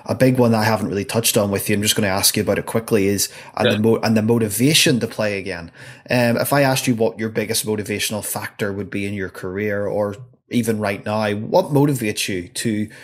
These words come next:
Speaker 1: when you're hurt and when you're frustrated and you're struggling to get back and you wanna get back playing first team football, is, is it just playing football that motivates you? Is there something more than that?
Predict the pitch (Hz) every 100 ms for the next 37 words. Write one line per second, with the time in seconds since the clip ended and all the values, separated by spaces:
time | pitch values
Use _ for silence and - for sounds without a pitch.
0 | - - 117 135 123 - 120 113 110 110
1 | 107 104 - 113 - 113 107 113 107 98
2 | 95 - - - 117 110 101 101 - 95
3 | 101 - 113 113 117 113 107 101 101 -
4 | 104 - 104 - 104 - 98 - 98 98
5 | - - - _ _ _ _ 131 127 -
6 | - _ - 117 117 - 139 - 139 120
7 | - 135 147 139 135 139 135 147 - 185
8 | 151 120 - 123 123 110 110 104 104 95
9 | 85 71